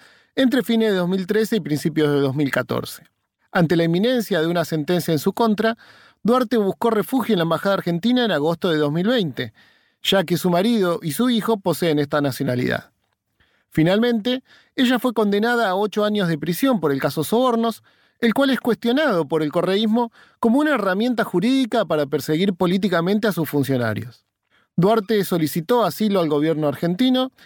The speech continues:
en base a la persecución política que dice sufrir, el cual fue concedido por Buenos Aires en diciembre de dos mil veintidós.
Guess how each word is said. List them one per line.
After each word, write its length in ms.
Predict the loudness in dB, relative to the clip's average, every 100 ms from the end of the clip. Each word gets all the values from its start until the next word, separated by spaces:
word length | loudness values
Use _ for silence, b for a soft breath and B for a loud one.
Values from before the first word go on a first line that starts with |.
| b b
en 120 | 0
base 220 | 2 2 0
a 20 |
la 80 | 0
persecución 580 | -2 -2 -2 0 0
política 440 | 0 0 0 0 0
que 120 | 0
dice 240 | 0 0
sufrir, 500 | 0 0 2 0 -2 _ _ -2
el 140 | 0
cual 200 | 2 0
fue 120 | 0
concedido 460 | 0 0 0 2 2
por 140 | 0
Buenos 280 | 0 0 0
Aires 360 | 0 0 -2 -2
en 120 | 0
diciembre 480 | 0 0 0 0 2
de 60 | 0
dos 120 | 0
mil 140 | 0
veintidós. 540 | -2 -4 -8 -12 -20